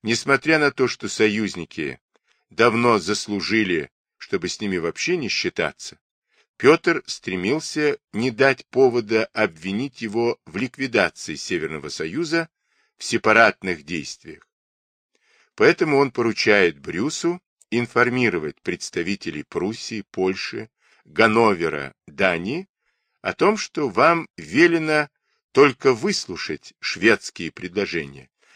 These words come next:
не вступая ни в какие договоры, что мы эти предложения сообщим союзникам и без их согласия ни в какие прямые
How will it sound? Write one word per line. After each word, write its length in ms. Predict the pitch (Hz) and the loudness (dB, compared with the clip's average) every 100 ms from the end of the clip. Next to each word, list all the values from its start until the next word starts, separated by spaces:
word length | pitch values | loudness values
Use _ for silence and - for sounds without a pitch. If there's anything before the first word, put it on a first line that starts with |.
| _ | _
не 200 | 95 127 | -2 0
вступая 720 | 151 - 156 143 131 117 101 92 | 0 -4 -6 -2 4 6 6 2
ни 140 | 87 | -2
в 100 | 98 | -8
какие 440 | - 92 - 110 92 | -4 -6 -4 -6 -4
договоры, 600 | 98 90 87 71 67 - _ _ _ _ _ | -2 -2 -4 -6 -14 -18 _ _ _ _ _
что 300 | - - 123 | -8 0 2
мы 160 | 170 233 | 4 4
эти 240 | 170 104 | 2 -4
предложения 840 | - 95 92 87 87 78 71 67 _ _ _ | -6 -4 -2 0 -2 -4 -8 -14 _ _ _
сообщим 720 | - 120 120 - - 214 196 - | -2 2 2 0 -2 -4 -6 -10
союзникам 960 | - 160 180 165 - 76 - 71 64 _ _ _ - | -2 0 0 -2 -4 -10 -14 -20 -20 _ _ _ -6
и 100 | 107 | -4
без 240 | 107 104 | -2 -2
их 120 | 127 - | -2 -2
согласия 720 | 101 87 90 202 202 - 87 | 0 0 2 0 0 -6 -8
ни 140 | 85 | -8
в 60 | - | -6
какие 400 | 95 - 120 101 | -6 -6 -6 -6
прямые 600 | - 85 92 113 92 | -6 -6 -4 -2 -2